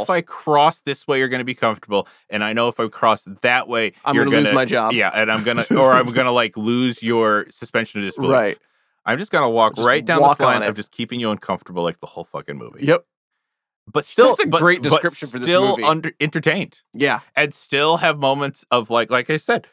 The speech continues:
Speaker 2: seeing, like, love in people
Speaker 1: Yep.
Speaker 2: and, and, and laughing and
Speaker 1: And, like, what a, like, I mean, here, I mean, here's a commentary of, of, of this movie. They have, they have, like, the perfect life, this
Speaker 2: Mm-hmm.
Speaker 1: quaint little life,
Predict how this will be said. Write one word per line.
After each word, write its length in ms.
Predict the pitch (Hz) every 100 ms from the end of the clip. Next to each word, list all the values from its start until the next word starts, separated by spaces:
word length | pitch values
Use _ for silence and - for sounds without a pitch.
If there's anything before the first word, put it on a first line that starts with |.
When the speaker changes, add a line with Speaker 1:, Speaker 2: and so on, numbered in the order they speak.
| _ _
Speaker 2:
seeing, 320 | - 113 135
like, 180 | 135 120
love 540 | 101 110 170 190 - _ -
in 160 | 110
people 400 | - 87 - 71 _
Speaker 1:
Yep. 120 | 170 -
Speaker 2:
and, 300 | 117 113 104
and, 440 | 120 113 110 104 101
and 440 | 101 104 101 90 -
laughing 640 | 101 170 - 98 76 - _ _
and 400 | 107 110 107 98 -
Speaker 1:
And, 220 | 202 208
like, 240 | 214 196
what 220 | 131 185
a, 120 | - -
like, 240 | 135 123 - _ -
I 120 | 120
mean, 200 | 135 123
here, 380 | 127 214 247 202
I 60 | 135
mean, 140 | 127 -
here's 220 | 302 160
a 40 |
commentary 720 | - 160 165 139 - 107 104 -
of, 300 | 123 120 104
of, 360 | 127 117 104 - -
of 260 | 110 101 - _ -
this 240 | 123 -
movie. 500 | 127 151 120 107 110 _ _ _ _ _ _
They 220 | 117 156 170
have, 380 | 156 151 127
they 100 | -
have, 120 | 196 156
like, 140 | 143
the 80 | 135
perfect 420 | - 143 156 -
life, 420 | 123 123 123 _ -
this 140 | 110
Speaker 2:
Mm-hmm. 460 | 104 _ _ _ -
Speaker 1:
quaint 320 | - 151 151
little 200 | 147 135
life, 420 | 127 117 113 -